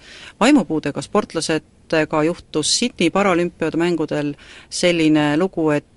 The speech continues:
e, korvpallimeeskonnas, Hispaania korvpallimeeskonnas olid sees terved ajakirjanikud ja sealt tekkis edasi suur skandaal ja sisuliselt nad heideti välja paraolümpia liikumisest. Praegusel hetkel käivad läbirääkimised, et kas, äh,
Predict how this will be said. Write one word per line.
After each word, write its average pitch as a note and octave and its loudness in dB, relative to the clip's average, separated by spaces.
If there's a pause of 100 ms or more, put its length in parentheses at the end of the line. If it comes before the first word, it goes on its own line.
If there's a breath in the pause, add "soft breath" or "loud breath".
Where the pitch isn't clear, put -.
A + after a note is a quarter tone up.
e, C3+ -2
korvpallimeeskonnas, D3+ -2
Hispaania D3+ -2
korvpallimeeskonnas C#3+ -2
olid C#3+ -10
sees D3+ -6
terved E3 -4
ajakirjanikud E3 -2
ja D3 -12
sealt D#3 -6
tekkis - -8 (540 loud breath)
edasi D#3 -2
suur D#3 -4
skandaal F3+ 0 (460 loud breath)
ja D#3 -4
sisuliselt F3 -2
nad D3+ -2 (140)
heideti F3+ 0
välja D#3+ 2
paraolümpia C#3+ 0
liikumisest. C#3+ -4
Praegusel E3+ -4
hetkel E3+ -6
käivad D#3 -4
läbirääkimised, D#3 -2
et - -10
kas, - -6
äh, C#3+ -4